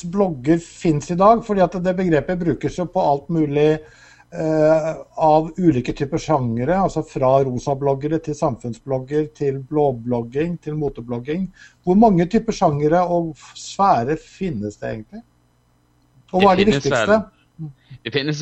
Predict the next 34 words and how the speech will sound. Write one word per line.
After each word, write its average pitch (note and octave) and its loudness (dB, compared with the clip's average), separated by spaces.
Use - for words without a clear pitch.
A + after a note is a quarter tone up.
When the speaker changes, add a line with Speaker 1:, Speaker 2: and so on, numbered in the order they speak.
Speaker 2:
vel A2+ -2
like A#2 -8
mange A#2+ -6
bloggtyper G#2 -6
som G2 -14
det G2 -8
finnes, A2 -10
eh, F2+ -12
bloggere. A#2 -2
Eh, F#2+ -10
det A2+ -2
er A#2 2
jo G#2+ 0
en A2 -4
og G#2 -4
annen G#2 -8
som - -20
prøver A2 -14
å - -20
kopiere A2 -8
en F#2+ -16
stil G#2 -16
da, A2+ -12
men G2+ -16
det G#2 -8
blir G#2 -14
jo, F2+ -14
eh, G2+ -16
også G2 -6
et - -10
egen G#2 -6
form A2+ -4
for G#2 -8
uttrykk. C3+ -8